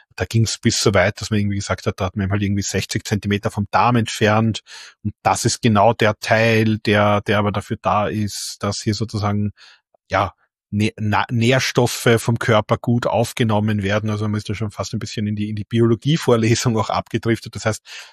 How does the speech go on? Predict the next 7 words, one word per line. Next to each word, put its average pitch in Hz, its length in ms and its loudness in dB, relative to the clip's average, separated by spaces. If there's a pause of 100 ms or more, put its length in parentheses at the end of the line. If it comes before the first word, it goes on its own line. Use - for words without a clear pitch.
auch 123 120 0
der - 120 -4
Kommentar, 113 580 2 (720)
ähm, 101 440 -4 (640)
entsprechend 117 480 -2
gut 135 200 -4
gewesen. 123 420 2